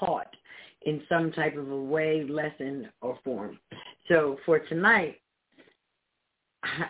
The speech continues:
I, I, I, I know we fight with a lot of things, and we're watching things happen in the world and everything, and we just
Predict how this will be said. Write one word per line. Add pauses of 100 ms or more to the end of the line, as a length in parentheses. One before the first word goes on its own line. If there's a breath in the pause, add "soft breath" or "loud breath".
(140)
I, (100)
I, (220)
I, (1080 loud breath)
I
know
we (160)
fight
with
a
lot
of (180)
things,
and
we're
watching
things
happen
in
the
world
and (560 loud breath)
everything, (840)
and
we
just